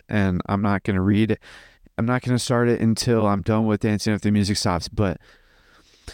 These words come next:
I had bought all the first se-, uh, actually, that's not true. I bought, like, five of the books. I bought Journeys Out of the Body,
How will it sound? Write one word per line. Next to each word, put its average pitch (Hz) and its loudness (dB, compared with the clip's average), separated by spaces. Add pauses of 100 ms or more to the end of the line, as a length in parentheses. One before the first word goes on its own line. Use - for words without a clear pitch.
(540)
I 139 2 (440)
had 131 -2
bought 127 2
all 131 2
the 120 0
first - -2
se-, - -2 (100)
uh, 120 2 (100)
actually, 127 -2
that's 110 0
not 104 -2
true. - -4
I 110 0
bought, 117 0 (400)
like, 107 0
five 123 -2
of 135 2
the 131 4
books. 123 0
I 117 2
bought 113 2
Journeys 127 2
Out 143 0
of 139 2
the 131 0
Body, 110 0